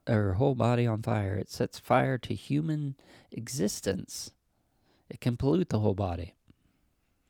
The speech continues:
It is set on fire by hell. Animals are subdued by humankind. We bless and curse from the same mouth. This should not be. Springs should have fresh water.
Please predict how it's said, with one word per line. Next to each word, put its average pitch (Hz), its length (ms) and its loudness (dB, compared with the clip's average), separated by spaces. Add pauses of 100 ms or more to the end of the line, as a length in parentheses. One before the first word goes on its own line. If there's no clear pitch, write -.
(1040)
It 107 100 -4
is 104 120 0
set - 320 2
on 117 180 0
fire 123 320 0
by 113 200 0
hell. 120 480 0 (880)
Animals 127 500 4
are 110 140 4
subdued 127 580 2
by 107 160 4
humankind. 120 760 0
We 113 120 2
bless 123 320 0
and 113 120 -2
curse 127 420 -2 (480)
from 110 220 -2
the 98 80 -2
same 120 320 -2
mouth. 104 300 0
This 95 140 -4
should 104 260 -4
not 107 200 -4
be. 92 240 -2
Springs 120 400 -6
should 113 160 -2
have 101 160 0
fresh - 320 -4
water. 113 400 -2